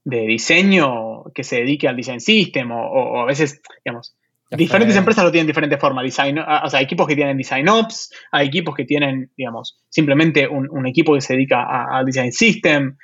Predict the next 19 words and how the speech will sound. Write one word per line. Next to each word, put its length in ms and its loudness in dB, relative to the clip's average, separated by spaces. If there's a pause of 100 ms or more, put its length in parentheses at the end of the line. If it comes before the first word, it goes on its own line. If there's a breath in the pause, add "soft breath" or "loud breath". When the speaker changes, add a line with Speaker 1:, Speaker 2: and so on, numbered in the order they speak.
(260 soft breath)
Speaker 1:
lo 140 0
que 80 -8
fuere. 380 2 (760 loud breath)
Eh, 320 -8
un 160 6
equipo, 640 4
digamos, 280 -2
con 200 2
el 80 2
cual 260 4 (520)
las 240 2
conversaciones 540 2
más 180 2
interesantes 460 0
que 80 -6
van 140 0
a 60 0
tener 380 0
es 360 0